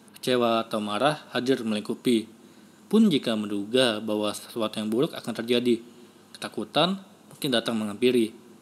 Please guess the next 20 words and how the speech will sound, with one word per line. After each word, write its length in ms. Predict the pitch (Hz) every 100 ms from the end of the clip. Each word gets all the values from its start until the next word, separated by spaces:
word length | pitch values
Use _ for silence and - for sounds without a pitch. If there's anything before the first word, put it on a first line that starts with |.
| - - -
Semua 320 | - 190 226 233
emosi 400 | 156 127 123 107
ini 160 | 117
adalah 320 | 120 107 110
produk 320 | - 107 104 135
dari 160 | 123 110
asumsi 640 | 117 - 110 107 160 170
dan 240 | 165 123 107
dugaan 400 | 104 113 131 127
yang 80 | 104 110
diciptakan 800 | 120 147 127 - - - 120 123 117 -
diri 240 | 135 147
sendiri. 400 | - 110 101 101 98 - - - - -
Padahal 640 | 110 98 104 151 180 196
semua 560 | 185 - - - 110 107
kejadian 480 | 117 110 107 107 104
tadi 400 | 160 139 110 120 - - - - - - -
sesungguhnya 720 | - 160 151 160 226 226 214 -
netral 540 | 147 156 - 202 202
belaka. 480 | 117 101 95 110 95